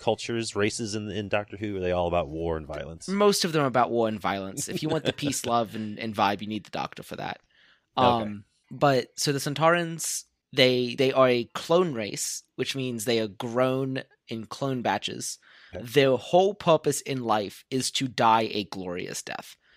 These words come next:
Speaker 2: That is their
Speaker 1: Ah.
Speaker 2: goal. That is, like, that,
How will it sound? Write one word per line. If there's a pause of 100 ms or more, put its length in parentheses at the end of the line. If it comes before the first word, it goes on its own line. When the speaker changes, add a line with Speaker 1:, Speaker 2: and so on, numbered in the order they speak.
(480)
Speaker 2:
That
is
their
Speaker 1:
Ah.
Speaker 2:
goal.
That
is,
like,
that,